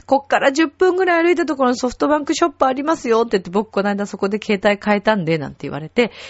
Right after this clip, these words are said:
「あ、じゃあちょっと行ってきますね」なんて言って、まだリハーサル一時間以上あったんで、「じゃあちょっと私行ってきます」って言って、抜け出して、ちょっと仕事のね、め-、電話とかメールもできないと困っちゃうんで、って行ったんですよ。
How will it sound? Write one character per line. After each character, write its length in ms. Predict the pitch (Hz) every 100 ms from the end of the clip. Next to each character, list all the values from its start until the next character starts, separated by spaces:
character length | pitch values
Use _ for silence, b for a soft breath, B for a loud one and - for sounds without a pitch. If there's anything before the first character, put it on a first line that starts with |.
| B
「あ、 180 | - 208
じ 140 | 202 226
ゃ 60 |
あ 40 | 220
ち 120 | 262
ょ 20 |
っ 60 | 214
と 120 | 226
行 80 | 214
っ 40 |
て 140 | - 247
き 100 | 277
ま 180 | 320
す 100 | 339
ね」 200 | 302 277 294
な 80 |
ん 60 | 185
て 100 | 139
言 20 |
っ 40 | -
て、 80 |
ま 100 | 202
だ 120 | 214 180
リ 140 | 208
ハ 100 | 208
ー 20 |
サ 100 | 214
ル 60 | 214
一 160 | 208
時 80 | 226
間 160 | 254 262
以 40 |
上 120 | 254
あ 60 | 170
っ 40 |
た 140 | - 143
ん 100 | 135
で、 180 | 147 - B B B B -
「じ 80 | 202
ゃ 60 |
あ 60 | 139
ち 100 | 160
ょ 20 |
っ 20 |
と 100 | 151
私 280 | 139 147 -
行 80 | 143
っ 20 |
て 80 | -
き 140 | 170
ま 160 | 180 196
す」 100 | -
っ 140 | -
て 40 | - _
言 120 | -
っ 100 | 262
て、 80 | -
抜 120 | 156
け 180 | 160 170
出 180 | 160 170
し 180 | - -
て、 380 | - 320 196 _ _ _ _ _
ち 80 | -
ょ 40 |
っ 20 | 196
と 100 | 160
仕 160 | -
事 260 | 208 - 294
の 120 | 294
ね、 420 | 302 339 156 202 -
め-、 140 | 180 175
電 320 | 147 208 196
話 100 | 196
と 120 | -
か 100 | 165
メ 160 | 170 180
ー 40 |
ル 80 | 185
も 120 | 175
で 120 | 170
き 100 | 175
な 80 | 180
い 40 |
と 60 | 143
困 240 | - 180 190
っ 60 |
ち 140 | - 135
ゃ 20 |
う 40 |
ん 40 | -
で、 60 |
っ 20 |
て 80 | -
行 100 | 160
っ 20 | _
た 120 | - 180
ん 80 |
で 80 | 131
す 140 | -
よ。 60 | -